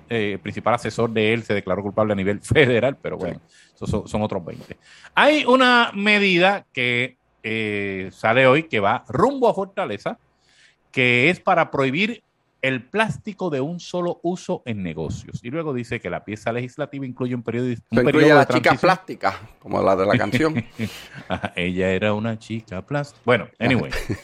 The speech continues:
Speaker 2: <laughs>
Speaker 1: <laughs> Entonces, mira que después se me pega la canción y estoy todo el día con ella.
Speaker 2: Está todo el día con el earworm, que le
Speaker 1: Sí.
Speaker 2: llaman eso.
Speaker 1: <laughs> Dice aquí, la Cámara de Representantes aceptó los cambios introducidos por el Senado al proyecto de la Cámara seis seis ocho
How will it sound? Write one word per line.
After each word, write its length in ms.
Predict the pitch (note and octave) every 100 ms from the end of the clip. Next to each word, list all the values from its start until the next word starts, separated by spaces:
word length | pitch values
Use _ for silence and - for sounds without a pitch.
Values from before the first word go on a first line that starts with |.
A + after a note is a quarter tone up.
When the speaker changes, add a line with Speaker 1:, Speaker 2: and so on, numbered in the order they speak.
| - - _
Speaker 2:
<laughs> 0 |
Speaker 1:
<laughs> 480 | E3+ C#3+ C#3 _ _
Entonces, 560 | D3+ F#3 A3+ E3 - E2 _ _ -
mira 180 | D3+ D3+
que 80 | B2
después 200 | A2+ D3+
se 60 |
me 80 | E3+
pega 180 | E3+ E3+
la 100 | E3
canción 200 | D3+ D3+
y 20 |
estoy 120 | C3+ C3
todo 80 |
el 40 | B2
día 120 | B2+
con 140 | A#2+
ella. 100 | F2+
Speaker 2:
Está 200 | C3 -
todo 120 | - B2+
el 60 |
día 140 | G#2+ G2+
con 120 | G2+
el 120 | G2
earworm, 500 | C3 C3+ G#2+ F#2 F2+
que 140 | - A2+
le 80 |
Speaker 1:
Sí. 60 | -
Speaker 2:
llaman 260 | E2 E2+ D2
eso. 200 | - D3 - D3
Speaker 1:
<laughs> 200 | - -
Dice 260 | F3 G#3+ A3+
aquí, 340 | C#3+ B2+ D3+ _ _ _ - - - -
la 160 | D3 F3+
Cámara 280 | A3 B3
de 80 | A#3+
Representantes 800 | A3 A3+ G#3 G#3+ F#3+ F#3+ G#3+ G3 -
aceptó 800 | C#3+ C#3 C#3 - - D#3+ F#3+ - _ _ - C3+
los 180 | B2+
cambios 320 | - C3+ D3 D3
introducidos 460 | C#3+ C3 C#3 C#3
por 120 | C#3
el 60 | C3+
Senado 280 | A2+ D#3+ D#3
al 80 | D#3+
proyecto 320 | A2+ G#2+ A#2
de 40 |
la 100 | A2+
Cámara 260 | A#2+ B2+ B2
seis 360 | - B2 C3+
seis 240 | - C#3 -
ocho 380 | G2 E2+ -